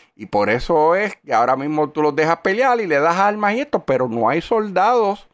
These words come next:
ni americanos, que, porque Estados Unidos es parte de la otan, ni de, de ningún otro país de la otan en Ucrania. Simplemente le dan armas y apoyo económico y apoyo moral.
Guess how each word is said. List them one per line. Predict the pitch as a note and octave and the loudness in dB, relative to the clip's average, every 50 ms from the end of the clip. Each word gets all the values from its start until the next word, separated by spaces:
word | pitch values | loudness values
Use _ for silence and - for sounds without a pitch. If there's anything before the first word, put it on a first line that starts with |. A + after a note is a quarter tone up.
| _ _ _ _ _ - | _ _ _ _ _ -6
ni | - A#2+ | -2 -2
americanos, | A#2+ A#2 A2+ A2 G#2+ G#2 G2 - - E3+ A3+ C4 B3 G#3+ A#3 - _ _ | 0 0 0 0 -2 -2 -4 -2 0 0 0 0 0 -2 -4 -6 _ _
que, | - F2+ F2+ _ _ - | -20 -20 -20 _ _ -8
porque | G2+ F#2 - F2 | -8 -6 -6 -6
Estados | - - E2+ F2+ G2 - | -2 0 0 0 0 0
Unidos | B2 A2+ A2 A#2 | -2 -2 -2 -2
es | - | 0
parte | - A#2+ A2 - - | 0 -2 0 0 0
de | A#2+ A#2+ | 0 2
la | A#2 B2 | 2 2
otan, | B2 - G#3+ C4 C#4+ C#4+ _ _ - - - - - - - - _ - | 2 2 0 0 -2 -4 _ _ -20 -20 -20 -20 -20 -20 -20 -20 _ -8
ni | A#2 A#2 A#2+ A#2+ A#2+ A#2 | -4 -2 0 0 0 0
de, | A2+ A2+ A2 A2 A2 G2+ | 2 0 0 0 -2 0
de | G#2 G#2 G#2 G#2 | 0 0 0 0
ningún | A2 A2 G2 G2 A2+ A#2+ | -2 -2 -2 -2 -2 -2
otro | B2 - C#3+ C#3+ C#3 C#3 | 0 0 0 0 0 2
país | - D3 C#3+ C#3 C#3 D3 D3 C#3+ C3+ | 2 2 2 2 0 -2 -4 -6 -4
de | C#3 D3+ D3+ | -2 0 2
la | D#3 F3 | 2 0
otan | G3+ A#3 C4+ C#4 C4+ - - | 0 0 -2 -2 -4 -4 -4
en | - C3+ A#2 G2+ | -4 -2 -2 -2
Ucrania. | F#2 F#2 - - C#3 E3 F3+ D#3 A#2+ G#2+ | -4 -6 -4 -2 0 0 0 0 -2 -6
Simplemente | - - A2+ A2+ B2 D#3 E3+ G3+ A3 - - | -4 -6 -6 -4 -2 -4 -4 -4 -8 -8 -4
le | D#3+ C3 A2 | -2 0 0
dan | A2 A2+ B2+ C#3 | 0 0 0 0
armas | C3 C3+ D3+ E3 F#3 F#3+ F3 D#3 C#3+ C3 | 0 2 2 0 0 -2 -2 -2 -2 -2
y | A#2+ G#2+ G#2 G#2 | -2 -2 -2 -2
apoyo | G2+ G2 - - G#2+ A2+ A#2+ B2+ | -2 -2 0 0 0 0 0 -2
económico | B2 - A#2 A2+ C3 D#3+ F#3 G3+ F#3+ D#3+ - - G#2+ | 0 0 0 0 0 0 -2 -2 -4 -4 -4 -2 -2
y | G2+ | 0
apoyo | F#2+ F#2 - - G#2 G#2+ A#2+ B2+ B2+ | -2 -2 -2 -2 -2 0 0 0 0
moral. | B2 B2 A#2+ G2+ F#2+ E2 C#2+ F2 - | 0 0 0 0 -2 -4 -6 -10 -18